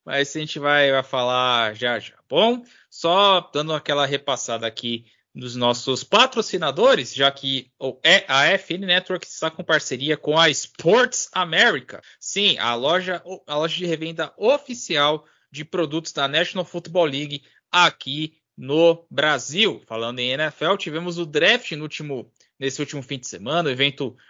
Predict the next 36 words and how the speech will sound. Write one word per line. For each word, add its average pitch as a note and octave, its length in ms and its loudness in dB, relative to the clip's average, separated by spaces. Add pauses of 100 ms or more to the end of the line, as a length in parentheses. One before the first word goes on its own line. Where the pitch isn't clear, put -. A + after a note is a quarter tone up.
(200)
muito G#3+ 320 2
bacana F3 460 2
de E3 60 -10
seletiva. F3 560 -2
A G#3+ 40 0
N C4 100 -4
F G#3 200 -4
L A3+ 120 0
faz G3 340 -4
desse, D3+ 340 -6
deste D#3 240 -2
evento C#3+ 380 -4
uma F#3 120 -4
coisa, E3+ 640 2 (380)
é, C#3 260 4
grandiosa. C3+ 800 -2
Ano C#3 200 -6
passado, E3 420 0
por E3+ 140 -2
exemplo, E3+ 360 -4
teve A#3+ 240 0
escolha F3+ 400 0
do F#3 100 -2
Miami F3+ 340 0
Dolphins A#3 480 2
anunciada C#3 440 -2
no D3 120 -8
Cristo, D3 500 -6 (420)
é, B2+ 260 4
Redentor. F3 640 0
Esse E3 300 0
ano, D#3+ 220 0
esse C#3+ 260 0
ano D3+ 100 0
tivemos C#3+ 800 0
a B2+ 240 -2